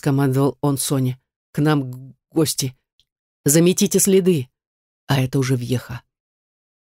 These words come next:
Втроём они залегли под чёрным куполом, который маг опустил почти до самой земли. Дракончик, на их счастье, крепко спал, хотя Кевин ещё во вторую встречу убедился, что инстинкт самосохранения у детёныша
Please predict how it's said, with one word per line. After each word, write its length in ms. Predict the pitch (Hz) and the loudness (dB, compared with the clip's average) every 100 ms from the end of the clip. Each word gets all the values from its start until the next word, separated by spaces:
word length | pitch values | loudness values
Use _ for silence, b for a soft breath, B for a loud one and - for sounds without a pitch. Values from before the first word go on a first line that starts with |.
| _ _ _ _ _ _ | _ _ _ _ _ _
Втроём 640 | - 156 180 185 254 240 _ _ | -2 2 2 4 2 0 _ _
они 240 | 156 170 | 0 2
залегли 400 | 180 175 165 165 | 2 2 2 0
под 200 | 185 165 | 0 -2
чёрным 380 | - 190 170 160 | -2 0 2 2
куполом, 460 | 156 202 - 135 123 | 2 -2 0 0 0
который 320 | 127 123 135 | -2 -2 0
маг 300 | 135 147 147 | 0 0 -2
опустил 440 | 135 135 - 175 156 | -6 -6 -4 -2 -2
почти 440 | 139 131 - 151 | -4 -6 -6 -6
до 120 | 143 | -4
самой 300 | 131 139 135 | -2 0 0
земли. 400 | 127 131 123 123 _ _ _ _ _ _ _ _ _ | 0 0 0 -6 _ _ _ _ _ _ _ _ _
Дракончик, 680 | 135 165 175 226 240 214 - | -2 0 2 2 0 -2 -2
на 120 | 190 | 0
их 120 | 185 | 0
счастье, 500 | - - 180 - 185 - _ | -2 -2 -2 -2 -4 -4 _
крепко 320 | - 277 - | -4 -4 -2
спал, 440 | 156 - 190 202 196 _ _ - | -6 -4 -2 -2 -4 _ _ -6
хотя 200 | 147 147 | -2 -2
Кевин 400 | - 160 156 151 | 0 0 2 2
ещё 280 | 143 - 156 | 2 2 0
во 100 | 143 | 0
вторую 320 | - 151 156 | -2 0 0
встречу 400 | 147 160 151 151 | -2 -2 -2 -2
убедился, 500 | 139 139 175 170 160 | -4 -2 0 0 -4
что 240 | - 160 - | -2 -4 -4
инстинкт 600 | 151 143 - 202 214 - | -6 -6 -2 -2 -2 -4
самосохранения 840 | - 165 156 - - 156 180 190 175 | -2 0 -2 -4 -2 0 2 2 2
у 60 | |
детёныша 580 | 147 139 180 175 156 160 | 0 -2 0 0 0 -4